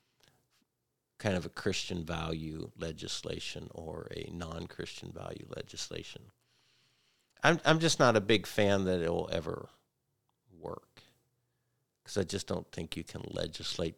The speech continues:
things that should come from the heart. And anything that gets legislated,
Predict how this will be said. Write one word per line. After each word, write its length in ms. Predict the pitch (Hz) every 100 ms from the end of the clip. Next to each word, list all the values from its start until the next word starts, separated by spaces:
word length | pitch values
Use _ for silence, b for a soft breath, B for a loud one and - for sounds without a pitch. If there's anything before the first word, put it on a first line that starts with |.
| -
things 300 | 82 82 -
that 160 | 82
should 440 | - - 82 76 - _ _ _ _ _ _ _ _ _ -
come 240 | 87 78
from 240 | - - -
the 80 | -
heart. 520 | - - - - - _ _ _ _ _ _ _ _ _ _ _ _ _ _ _ -
And 100 | 117
anything 400 | 143 139 151 131
that 100 | 110
gets 280 | 107 95 -
legislated, 1000 | 117 135 113 - - 95 92 95 107